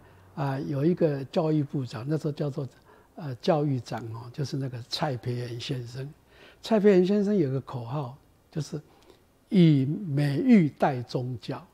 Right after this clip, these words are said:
哦，美育就是美术教育，代替宗教。为什么？因为宗教呢，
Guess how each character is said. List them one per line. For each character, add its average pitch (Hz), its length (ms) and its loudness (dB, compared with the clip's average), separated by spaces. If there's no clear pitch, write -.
哦， 127 220 -8
美 151 260 4
育 233 160 8
就 165 80 6
是 165 140 4
美 123 160 0
术 143 160 -4
教 127 300 -4
育， 123 120 -8
代 165 180 6
替 156 180 0
宗 139 240 -4
教。 143 160 -6
为 208 120 0
什 151 120 -4
么？ 143 160 -4
因 240 100 4
为 233 80 10
宗 214 380 6
教 202 260 4
呢， 147 180 -2